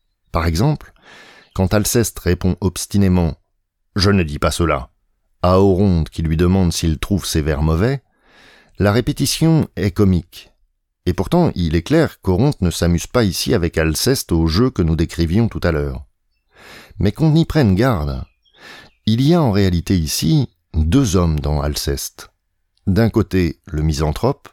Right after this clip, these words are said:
qui sait jurer maintenant de dire aux gens leurs faits, et d'autre part, le gentilhomme qui ne peut désapprendre tout à coup les formes de la politesse, ou même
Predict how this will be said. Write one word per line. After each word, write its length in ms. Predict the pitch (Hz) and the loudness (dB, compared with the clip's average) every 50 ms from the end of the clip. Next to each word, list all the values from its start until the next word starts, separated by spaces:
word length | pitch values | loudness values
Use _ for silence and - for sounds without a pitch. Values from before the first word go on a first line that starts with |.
| _ _ _ _ _ _ _ _ _ _ _ _ _ - | _ _ _ _ _ _ _ _ _ _ _ _ _ -6
qui 100 | - 92 | -4 -4
sait 300 | - - 98 92 87 80 | -2 0 0 2 2 0
jurer 400 | 71 73 85 104 98 95 107 101 | 0 0 0 2 2 4 2 2
maintenant 480 | 87 87 80 73 - - 101 101 90 | 2 0 -2 -4 -2 0 0 2 0
de 140 | 85 76 78 | 0 -2 -4
dire 260 | 76 76 92 101 90 | -4 -2 0 0 0
aux 140 | 82 85 85 | 2 0 0
gens 200 | 80 80 98 87 | 0 0 0 -2
leurs 200 | 76 71 65 - | -2 -4 -8 -10
faits, 340 | - - 98 113 135 143 - - _ _ _ _ _ _ _ _ _ _ _ | -4 0 0 0 0 0 -6 -12 _ _ _ _ _ _ _ _ _ _ _
et 80 | - 98 | -2 0
d'autre 260 | 92 123 135 - 104 | 2 2 2 0 -2
part, 300 | 87 - 123 151 156 139 | 0 2 0 2 2 2
le 100 | 98 90 | 2 2
gentilhomme 460 | 85 117 127 - - 107 113 139 139 | 2 2 0 0 0 0 0 0 0
qui 100 | - - | 0 0
ne 80 | 95 92 | 0 0
peut 160 | 87 - 123 | 0 0 0
désapprendre 560 | 110 95 82 82 92 - - 107 92 78 78 | 0 0 0 0 -2 0 0 0 0 0 -2
tout 160 | 76 - - 101 | -4 -6 -4 -4
à 100 | - 87 | -4 -4
coup 240 | - - - 123 147 | -4 -6 -8 -4 -2
les 100 | 131 101 | -2 -2
formes 320 | 85 - - 120 117 107 92 | -2 -2 -2 0 2 2 2
de 80 | 85 | 2
la 140 | 85 82 78 | 0 0 0
politesse, 640 | - 85 80 76 71 - 101 113 131 123 - - - - - - - _ _ _ - | 0 -2 -2 -4 -2 0 0 0 0 -2 -6 -10 -14 -18 -20 -20 -20 _ _ _ -2
ou 100 | 101 90 | 0 2
même 320 | 90 101 107 104 95 87 | 4 4 4 4 2 0